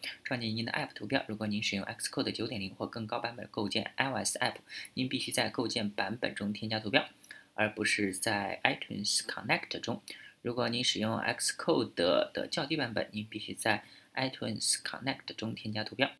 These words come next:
屏幕快照，您可以使用屏幕快照，即捕捉自您 APP 的用户界面的图像，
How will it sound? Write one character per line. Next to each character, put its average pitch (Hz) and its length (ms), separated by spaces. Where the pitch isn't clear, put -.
屏 117 180
幕 127 80
快 156 140
照， - 180
您 143 140
可 147 80
以 147 80
使 143 120
用 117 200
屏 104 200
幕 120 80
快 123 200
照， 160 260
即 - 400
捕 92 160
捉 131 280
自 - 480
您 110 240
APP - 280
的 - 220
用 135 240
户 - 180
界 143 140
面 151 180
的 113 80
图 - 200
像， - 240